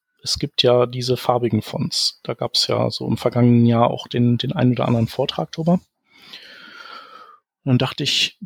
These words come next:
ähm, das gucke ich mir mal an. Also wie die funktionieren,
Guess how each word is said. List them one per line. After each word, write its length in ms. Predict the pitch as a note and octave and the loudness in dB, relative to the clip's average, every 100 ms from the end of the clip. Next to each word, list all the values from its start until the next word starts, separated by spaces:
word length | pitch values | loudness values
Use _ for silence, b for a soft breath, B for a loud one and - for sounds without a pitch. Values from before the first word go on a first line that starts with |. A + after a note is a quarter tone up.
| - _ C3 | -20 _ 2
ähm, 420 | C3 B2+ B2+ B2+ | 6 6 4 2
das 160 | C3 | -2
gucke 200 | - D#3+ | -4 -6
ich 140 | D#3+ - | -2 2
mir 140 | C3+ | 4
mal 160 | C3+ B2+ | 4 2
an. 280 | A2+ A2 F#2+ B B B B _ _ | 2 0 -2 B B B B _ _
Also 140 | A#2 | -10
wie 60 | B2+ | -8
die 80 | C3 | -8
funktionieren, 960 | - C3+ - B2+ C3+ F#3+ F#3+ F#3 - | 0 2 4 4 6 6 4 4 -2